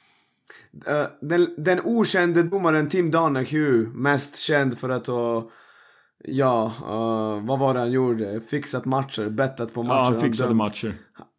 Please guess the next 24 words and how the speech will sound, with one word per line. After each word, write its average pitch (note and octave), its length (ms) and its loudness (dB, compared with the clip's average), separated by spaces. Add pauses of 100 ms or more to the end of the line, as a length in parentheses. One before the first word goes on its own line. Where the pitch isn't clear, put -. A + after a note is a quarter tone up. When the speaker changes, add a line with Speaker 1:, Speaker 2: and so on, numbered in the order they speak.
(400)
Speaker 1:
Han F3 300 0
sa D3+ 460 2
att A#2 340 -4
det C3 120 2
första E3+ 460 -4
han D3 200 -2
fick C#3+ 260 -6
höra A#2+ 320 2
när B2 80 -2
han B2 80 -2
började B2+ 320 0
döma B2 520 0 (300)
var: A#2+ 440 0 (240)
"Om C#3+ 180 0
Michael D#3+ 420 4
Jordan D#3+ 340 4
tittar D#3 280 -2
snett C#3 320 -2
på C3 160 -2
det, B2+ 120 -2
blås D#3 500 2
bara A2 220 0
faulen." D2+ 500 -10 (560)
Okej, A#2 480 -2